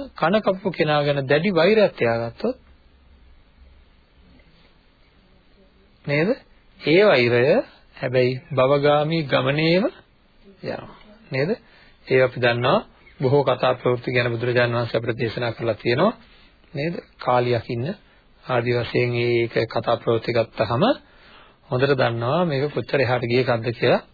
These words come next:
භවයෙන් භවයට භවයෙන් භවයට මේ වෛරය වෛරය යනවා ජීවිතෙත් එහෙමයි. එහෙනම් මම ඒ බව හිතලා මගේ යහපත සඳහා අනුන්ගේ වැරදි මගේ අතුරට ගන්නේ නැතුව වාසය කරන්න ඕනේ.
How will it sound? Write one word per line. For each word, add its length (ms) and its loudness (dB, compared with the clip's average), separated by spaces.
භවයෙන් 380 2
භවයට 300 0
භවයෙන් 340 0
භවයට 280 -4
මේ 160 -6
වෛරය 300 2
වෛරය 380 0
යනවා 300 0
ජීවිතෙත් 520 -6
එහෙමයි. 340 -4
එහෙනම් 420 -2
මම 280 -4
ඒ 200 4
බව 220 6
හිතලා 320 2
මගේ 360 0
යහපත 360 0
සඳහා 400 -2
අනුන්ගේ 340 0
වැරදි 240 2
මගේ 260 0
අතුරට 240 -4
ගන්නේ 260 -2
නැතුව 260 -4
වාසය 360 2
කරන්න 300 -4
ඕනේ. 280 -2